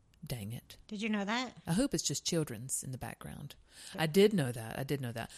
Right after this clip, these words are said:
Speaker 1: So, um,
Speaker 2: Yeah,
Speaker 1: I
Speaker 2: just
Speaker 1: wanted
Speaker 2: making
Speaker 1: to,
Speaker 2: sure.
Speaker 1: I wanted to plug that, um, that podcast
Speaker 2: Can
Speaker 1: and
Speaker 2: you t-
Speaker 1: also say to plug ours, and then I want you to plug yours. So we'll just, like, make it a, a slightly spiritual sandwich on other podcast bread. So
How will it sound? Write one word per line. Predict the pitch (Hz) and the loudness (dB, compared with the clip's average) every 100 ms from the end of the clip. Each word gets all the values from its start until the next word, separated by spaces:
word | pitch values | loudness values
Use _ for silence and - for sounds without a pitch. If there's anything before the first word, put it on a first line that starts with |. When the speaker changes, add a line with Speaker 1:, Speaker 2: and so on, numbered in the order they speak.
| - | -10
Speaker 1:
So, | - 180 170 - | 2 6 6 4
um, | 147 - | 0 2
Speaker 2:
Yeah, | 165 | 4
Speaker 1:
I | |
Speaker 2:
just | 185 | 6
Speaker 1:
wanted | 185 285 | 6 6
Speaker 2:
making | - 143 | 6 2
Speaker 1:
to, | |
Speaker 2:
sure. | 208 185 - - - - | 2 -2 -6 -20 -12 0
Speaker 1:
I | 180 | 6
wanted | 196 160 139 | 8 8 6
to | 123 - | 2 0
plug | - 147 131 | 2 2 2
that, | 135 147 156 - - 131 | 4 4 4 0 -6 -4
um, | 131 123 117 127 - _ _ _ | -2 -2 -4 -10 -14 _ _ _
that | 143 160 160 - | -4 2 2 2
podcast | 131 123 - 123 120 | 0 0 0 0 0
Speaker 2:
Can | 135 | 2
Speaker 1:
and | 135 | 4
Speaker 2:
you | |
t- | 139 | 6
Speaker 1:
also | 165 180 165 135 | 6 6 4 4
say | - 135 117 113 - - - 165 180 - - | 4 2 2 0 -6 -16 -16 -16 -14 -8 0
to | 160 | 2
plug | - 143 - | 4 4 4
ours, | 151 139 123 131 | 4 4 4 2
and | 135 | 0
then | 139 131 | 2 2
I | |
want | 127 135 131 | 2 2 2
you | 156 | 0
to | 139 | 0
plug | - 123 120 | 0 -2 0
yours. | 143 120 123 | 2 2 2
So | - | 0
we'll | 127 131 | 0 0
just, | 135 - | 0 0
like, | 123 - | -2 -2
make | 139 131 | -4 -2
it | 131 | -2
a, | 113 120 - - - - - | -2 -4 -12 -20 -20 -20 -4
a | 131 127 | 0 4
slightly | - 156 147 | 6 6 4
spiritual | 147 147 135 139 | 2 2 2 4
sandwich | - 127 127 127 123 - - | 2 4 2 2 0 0 -4
on | - 131 120 117 - | 0 0 0 0 0
other | 135 131 | 2 2
podcast | 123 117 - 104 - | 2 2 -2 -4 -2
bread. | 113 87 - - - | -2 -2 -4 -12 -12
So | - 165 | 0 2